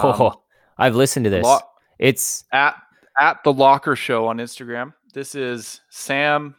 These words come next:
Speaker 1: Ben, Corday, and Thaw. And, uh, this is their podcast, so give 'em a listen.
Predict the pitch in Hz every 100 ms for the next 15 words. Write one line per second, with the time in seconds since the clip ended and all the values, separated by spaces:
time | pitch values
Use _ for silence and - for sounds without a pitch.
0 | _ 127 123 131 131 127 _ _ _ _
1 | _ _ _ 127 117 117 120 123 - _
2 | - 110 - 123 170 196 _ _ _ _
3 | _ _ _ _ _ _ _ _ _ _
4 | 110 113 113 113 113 127 151 175 175 175
5 | 202 113 101 - 127 196 247 262 277 -